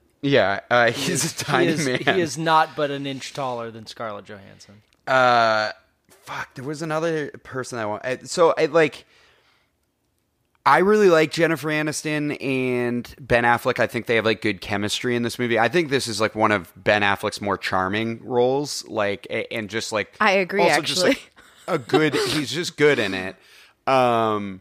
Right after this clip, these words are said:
Speaker 1: I just, like, I kind of felt myself, like, detaching from that storyline. I don't really, I don't know why the fuck, uh, Drew Barrymore is in this movie, 'cause she's just, like,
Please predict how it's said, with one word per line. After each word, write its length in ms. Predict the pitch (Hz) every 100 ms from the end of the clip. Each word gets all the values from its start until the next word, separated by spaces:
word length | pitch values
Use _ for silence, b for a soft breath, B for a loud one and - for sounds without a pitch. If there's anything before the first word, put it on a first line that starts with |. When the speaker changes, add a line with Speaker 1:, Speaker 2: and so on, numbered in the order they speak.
| _ b b b _ _ - - _ _ -
Speaker 1:
I 120 | 139
just, 300 | 131 131 -
like, 180 | 135 135
I 80 | 127
kind 380 | - 123 131
of 180 | 135 120
felt 480 | - - 120 120 -
myself, 560 | 123 113 - 110 110 110
like, 220 | 104 -
detaching 640 | 104 - 98 98 - 123
from 140 | 131 123
that 160 | 120
storyline. 540 | - 127 127 127 131 127
I 80 |
don't 140 | 117 107
really, 160 | 117 - B B
I 100 | 202
don't 140 | 226 180
know 100 | 151
why 160 | 135
the 80 | 120
fuck, 400 | - 123 - - -
uh, 580 | 123 113 107 104 101 76 135
Drew 160 | 120 131
Barrymore 540 | 120 113 107 104 101
is 120 | 98
in 120 | 104 98
this 160 | 92
movie, 240 | 104 95 90
'cause 180 | 98
she's 220 | - 104 98
just, 160 | 95
like, 200 | 104 -